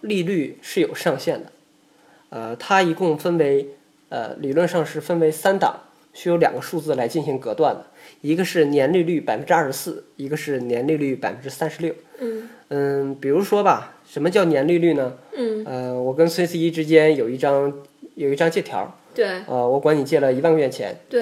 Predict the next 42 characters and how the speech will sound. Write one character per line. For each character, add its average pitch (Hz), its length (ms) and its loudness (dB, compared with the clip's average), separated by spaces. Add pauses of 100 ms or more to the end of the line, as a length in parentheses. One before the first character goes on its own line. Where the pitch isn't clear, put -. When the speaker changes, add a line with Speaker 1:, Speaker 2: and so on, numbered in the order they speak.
(160)
Speaker 1:
呃， 120 100 -8
你 120 80 -8
借 156 160 2
给 139 80 2
我 120 100 2
一 113 80 -2
万 131 120 0
块 123 100 0
钱。 113 300 -8
Speaker 2:
嗯。 196 340 -8 (120)
Speaker 1:
嗯， 131 440 -4
这 165 200 0
个， 120 500 -2 (420)
按 190 160 4
照 151 260 4
这 143 200 -2
个 123 600 -4 (240)
正 208 140 2
常 170 160 4
程 127 220 -6
序 165 120 -2
来 123 140 2
说， 123 180 0
就 139 140 -4
是 123 300 -4
年 170 200 6
底 170 120 -2
的 127 80 -6
时 - 180 -14
候， - 300 -10 (480)
呃， 120 180 -2
我 135 220 0
要 170 120 4
还 156 320 2
你 139 220 -4 (220)
一 143 100 -4
万 156 100 2
块 156 100 -6
钱 147 120 -6
的 156 80 -6
本 - 180 -6
金， 113 220 -12